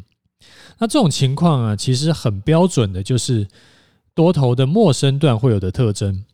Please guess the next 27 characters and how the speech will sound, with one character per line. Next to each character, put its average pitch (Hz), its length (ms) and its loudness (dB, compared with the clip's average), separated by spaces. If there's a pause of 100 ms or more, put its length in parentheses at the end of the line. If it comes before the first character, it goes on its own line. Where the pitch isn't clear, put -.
(480)
就 135 100 0
前 139 240 0
几 147 140 -2
天 135 180 2
有 120 140 2
节 117 220 -2
目 143 140 0
有 104 100 0
跟 117 100 -2
你 127 80 -4
讲 92 260 -6
过 113 240 0
嘛， 90 240 -12
就 127 140 -2
是 117 240 0 (340)
这 190 120 0
种 135 120 2
特 170 200 2
征 139 160 0
是 135 80 -4
什 127 80 -2
么？ 98 200 -6
叫 127 140 -4
做 120 180 0
所 135 360 0
有 131 260 2
的 110 220 -4